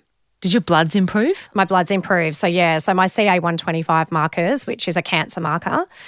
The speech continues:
Speaker 2: they tripled just before my surgery. Um, they'd found a lesion on one side and they discovered a rupture in the other side. So,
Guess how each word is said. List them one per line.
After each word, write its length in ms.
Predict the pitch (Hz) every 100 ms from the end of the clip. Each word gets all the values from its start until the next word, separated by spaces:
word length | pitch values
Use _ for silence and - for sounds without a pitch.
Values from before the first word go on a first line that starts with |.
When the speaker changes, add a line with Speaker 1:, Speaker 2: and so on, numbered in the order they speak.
| - -
Speaker 2:
they 100 | 208
tripled 440 | 190 - 190 180 147
just 200 | 175 -
before 220 | 185 170
my 100 | 160
surgery. 580 | 156 135 160 - - 190 - -
Um, 440 | 175 170 160 127
they'd 180 | - 165
found 280 | 196 175 175
a 100 | 165
lesion 320 | 170 160 160
on 100 | 156
one 180 | 160 165
side 380 | - 220 294 302
and 240 | - 175 165
they 180 | 165
discovered 380 | 165 175 175 160
a 60 | 156
rupture 320 | 151 - 175
in 80 | 160
the 100 | 156
other 140 | 160
side. 360 | 160 - - -
So, 300 | - 165